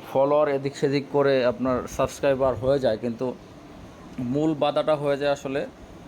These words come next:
আহ, ওয়াচ টাইমটা। মূলত এক বছরে চার হাজার ঘন্টা ওয়াচ টাইম হওয়াটা খুব একটা, আহ, নতুনদের জন্য অনেক, অনেক একটা চ্যালেঞ্জের বিষয় হয়ে দাঁড়ায়।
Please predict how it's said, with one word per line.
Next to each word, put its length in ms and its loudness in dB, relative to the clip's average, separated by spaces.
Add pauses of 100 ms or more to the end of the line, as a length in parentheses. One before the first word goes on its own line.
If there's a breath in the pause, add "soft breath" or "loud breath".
(240)
আহ, 360 0 (340)
ওয়াচ 300 0
টাইমটা। 440 0 (1120)
মূলত 280 0
এক 340 2
বছরে 340 -2
চার 220 2
হাজার 280 0
ঘন্টা 340 0
ওয়াচ 320 0
টাইম 260 -4
হওয়াটা 340 0
খুব 260 -6 (240)
একটা, 420 0 (560)
আহ, 260 0 (300)
নতুনদের 480 -2
জন্য 220 -2
অনেক, 280 -2
অনেক 240 -4
একটা 200 -2
চ্যালেঞ্জের 500 0
বিষয় 280 -4
হয়ে 200 -2
দাঁড়ায়। 280 0